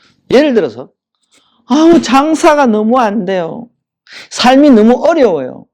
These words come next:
돈을 못 벌어요. 몸이 맨날 아프고, 아, 언제 내가 이 몸이 잘못돼서 걱정이에요. 내가 일을 못할까 봐." 복을 늘려주세요.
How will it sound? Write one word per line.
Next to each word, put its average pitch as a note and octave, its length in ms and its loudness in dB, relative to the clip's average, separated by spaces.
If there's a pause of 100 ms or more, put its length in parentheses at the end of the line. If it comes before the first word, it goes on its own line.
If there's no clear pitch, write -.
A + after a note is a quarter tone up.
(140)
돈을 A#3+ 380 2
못 F#3 320 -2
벌어요. F#3 540 0 (260)
몸이 C#4+ 240 0
맨날 A#3+ 340 -2
아프고, F3+ 580 -4
아, G3 240 -4
언제 F#3 440 2
내가 F#3+ 260 -2
이 F#3 140 -2
몸이 G3 300 0
잘못돼서 F3 720 -4 (1200)
걱정이에요. A#3 800 -2 (1120)
내가 G3 160 2
일을 F#3+ 200 4
못할까 E3+ 580 -6
봐." G2+ 220 -14 (1500)
복을 C#4 460 0
늘려주세요. G3 720 -4